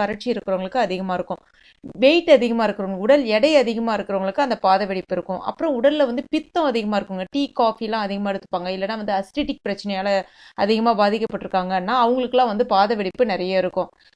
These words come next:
So, இந்த பாத வெடிப்பை சரி செய்யக்கூடிய டிப்ஸும், உடலுக்கு என்ன மாதிரியான உணவுகளை எடுத்துக்கலான்ற டிப்ஸும் நம்ம சேர்த்து பார்க்கலாம். என்ன மாதிரியான உணவுகளை எடுத்துக்கலாம்னு பார்த்தீங்கன்னா, நிறைய தண்ணீர் குடிங்க. குறிப்பாக இந்த பனிகாலங்கள்ல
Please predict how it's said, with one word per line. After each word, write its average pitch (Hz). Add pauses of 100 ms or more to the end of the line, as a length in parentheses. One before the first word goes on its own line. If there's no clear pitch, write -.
So, 311 (120)
இந்த 302 (160)
பாத 277
வெடிப்பை 262
சரி 226
செய்யக்கூடிய 208 (160)
டிப்ஸும், 277
உடலுக்கு 339 (120)
என்ன 247 (100)
மாதிரியான 269
உணவுகளை 294 (100)
எடுத்துக்கலான்ற 294
டிப்ஸும் 220
நம்ம 190 (100)
சேர்த்து 196
பார்க்கலாம். 185 (460)
என்ன 302
மாதிரியான 349
உணவுகளை 311
எடுத்துக்கலாம்னு 247
பார்த்தீங்கன்னா, 208
நிறைய 233 (160)
தண்ணீர் 240
குடிங்க. 185 (140)
குறிப்பாக 254
இந்த 214
பனிகாலங்கள்ல 220